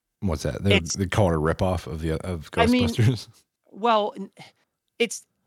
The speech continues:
Speaker 2: I, I think the same pr-, I think this, the same problem that exists with almost all reboots applies, is that, is this reboot going to do enough to differentiate itself,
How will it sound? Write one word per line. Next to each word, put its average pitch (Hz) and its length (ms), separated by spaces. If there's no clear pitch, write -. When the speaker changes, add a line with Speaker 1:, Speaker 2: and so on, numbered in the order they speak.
Speaker 2:
I, 196 140
I 196 120
think 233 240
the 202 60
same 180 320
pr-, - 240
I 180 120
think - 260
this, 180 200
the 160 200
same 185 400
problem 165 720
that 165 140
exists 151 440
with 151 120
almost 156 420
all 180 220
reboots 131 480
applies, - 680
is 151 140
that, 147 280
is 175 200
this 214 240
reboot 175 560
going 151 320
to 156 140
do 143 160
enough 139 400
to 139 80
differentiate 131 840
itself, - 540